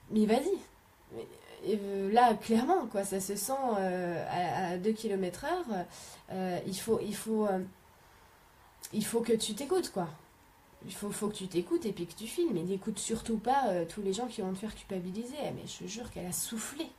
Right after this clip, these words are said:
Mais soufflé, quoi. Pff, ah, mais oui. Je dis, « Mais de toute façon, mais, euh, la vie, c'est quand même la nôtre, hein. Hein, on vit pas à la place de quelqu'un. »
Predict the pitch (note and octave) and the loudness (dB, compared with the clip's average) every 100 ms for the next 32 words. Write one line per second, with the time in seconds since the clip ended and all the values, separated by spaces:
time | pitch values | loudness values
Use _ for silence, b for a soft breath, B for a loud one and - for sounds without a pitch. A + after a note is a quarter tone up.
0 | - F#3+ - C#4+ C4 - E4+ F#3+ D3+ - | -6 -2 -2 -4 -8 -2 -2 -2 -6 -8
1 | - - - - D#3 D3+ - - - - | -8 -8 -10 -12 -10 -10 -10 -20 -20 -20
2 | - - - - - - B B B B | -20 -20 -20 -20 -20 -20 B B B B
3 | B B B - - F#3 D#3+ F3 D#3+ - | B B B -12 -8 -6 -6 -8 -8 -8
4 | G3+ F#3+ - - - - - - F3+ F#3+ | -4 -2 -2 -4 -12 -16 -16 -10 -4 -4
5 | G#3+ - A3 F3+ F3 G3+ B3+ B3 - G3 | -4 -6 -4 -4 -2 0 0 -4 -6 -14
6 | - B B B B B - G3 - G3 | -14 B B B B B -10 -8 -4 -2
7 | F3+ A#3 A3 F#3+ G3 F3+ F3+ F3+ | 0 2 2 2 -2 -2 -6 -8